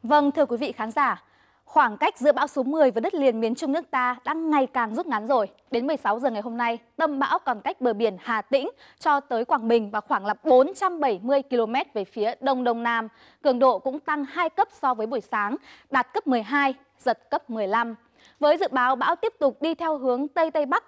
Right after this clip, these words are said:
với tốc độ vào khoảng từ hai mươi tới hai mươi lăm ki-lô-mét một giờ, thì khoảng trưa đến đầu giờ chiều mai, bão số mười sẽ đi vào đất liền khu vực Nghệ An trở vào cho tới Quảng Trị, gây gió mạnh cấp mười một, cấp mười hai,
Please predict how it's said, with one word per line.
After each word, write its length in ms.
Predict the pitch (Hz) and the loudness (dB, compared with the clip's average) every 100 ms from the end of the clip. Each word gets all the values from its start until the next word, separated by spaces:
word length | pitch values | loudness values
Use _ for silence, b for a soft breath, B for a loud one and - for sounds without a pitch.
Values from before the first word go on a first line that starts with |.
| b - | b -4
với 80 | 285 | -2
tốc 140 | 440 | 0
độ 180 | 330 - | 0 2
vào 120 | 220 | 0
khoảng 240 | - 226 202 | -2 -4 0
từ 200 | 240 226 | 0 0
hai 240 | 294 294 | 0 0
mươi 280 | 285 302 294 | 2 4 4
tới 220 | 233 240 | 0 0
hai 160 | 269 269 | 0 -2
mươi 120 | 262 | 0
lăm 200 | 247 247 | -2 -4
ki-lô-mét 340 | 240 233 311 | -4 -2 -4
một 100 | 240 | -6
giờ, 340 | 190 214 202 185 _ | 0 2 2 0 _
thì 100 | 240 | -6
khoảng 260 | - 214 196 | -2 -4 -4
trưa 280 | - 311 294 | -4 2 2
đến 260 | - 233 254 | 2 -2 2
đầu 180 | 277 214 | 2 2
giờ 120 | 208 | -2
chiều 180 | 247 202 | -4 -2
mai, 300 | 262 262 247 B B B | 0 0 -2 B B B
bão 200 | 262 311 | 0 0
số 220 | - 262 | 0 0
mười 380 | 254 302 277 208 | 0 2 4 4
sẽ 160 | 196 - | -2 -4
đi 180 | 320 320 | -2 0
vào 80 | 220 | -2
đất 140 | 370 | -2
liền 240 | 302 247 214 | 0 -2 0
khu 180 | 339 | -4
vực 240 | 247 254 - | 0 0 2
Nghệ 240 | 277 294 - | 2 2 2
An 280 | 330 330 320 - | 0 0 -2 -4
trở 240 | 302 220 | 0 2
vào 280 | 185 220 202 | 2 2 0
cho 220 | - 320 | -2 -4
tới 340 | 311 - 233 294 | -2 -2 -2 -2
Quảng 260 | - 240 175 | -2 -6 -4
Trị, 220 | 285 262 b b b | -4 -4 b b b
gây 220 | 320 339 | 2 2
gió 180 | 269 233 | 2 -2
mạnh 200 | 277 - | -2 -4
cấp 160 | 370 415 | -6 -2
mười 160 | 254 | -2
một, 280 | 214 220 - | 0 -2 -2
cấp 100 | 415 | -4
mười 200 | 311 226 | 0 -2
hai, 320 | 202 285 277 | 0 0 0